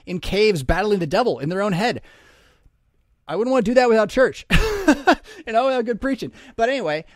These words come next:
uh, so I, I wouldn't recommend really diving into that. What I'm gonna say instead is, is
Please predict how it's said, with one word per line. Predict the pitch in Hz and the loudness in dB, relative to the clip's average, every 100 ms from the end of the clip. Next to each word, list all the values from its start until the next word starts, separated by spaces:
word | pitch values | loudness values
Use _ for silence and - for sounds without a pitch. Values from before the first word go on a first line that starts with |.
| - | -6
uh, | - | 0
so | 262 | 2
I, | 254 262 | 4 2
I | 254 | 0
wouldn't | 285 294 | 0 0
recommend | 285 262 247 | 0 0 -2
really | 247 233 | 0 0
diving | 170 143 170 226 247 | -2 -2 0 0 0
into | 233 190 | -2 -2
that. | 127 135 | -2 -2
What | 190 | -2
I'm | 247 | -2
gonna | 254 | -2
say | - 240 208 | 0 0 0
instead | 175 - 202 | -4 -4 -2
is, | 156 147 | -4 -4
is | 170 143 | -6 -6